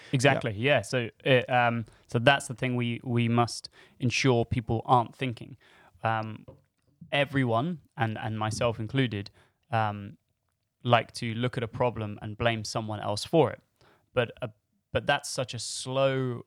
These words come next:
Speaker 1: solution to the problem. Instead, if you wanna solve a problem, we need it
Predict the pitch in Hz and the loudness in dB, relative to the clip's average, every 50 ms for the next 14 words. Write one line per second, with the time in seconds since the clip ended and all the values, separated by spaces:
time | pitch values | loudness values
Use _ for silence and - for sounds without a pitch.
0 | _ _ - - - - 120 117 123 127 - - 110 101 95 98 - - 107 110 | _ _ -8 -6 -6 -4 -4 -4 -4 -4 -4 -4 -4 -6 -6 -6 -8 -8 -8 -4
1 | - - 117 107 - - - _ _ _ _ _ _ _ _ - 127 120 - - | 0 0 0 0 0 -6 -20 _ _ _ _ _ _ _ _ -6 -6 -4 0 4
2 | 151 143 131 120 - - 135 131 120 110 110 - - 170 170 139 123 - - - | 4 4 4 2 -2 -4 -4 -4 -4 -6 -2 2 4 4 4 2 0 -8 -10 -10
3 | 101 98 - 104 107 120 127 - _ _ _ _ _ _ _ - 135 123 123 120 | -10 -10 -8 -6 -6 -6 -6 -8 _ _ _ _ _ _ _ -4 -2 -2 -2 -2
4 | 117 113 107 113 107 - - | -4 -8 -8 -10 -10 -12 -14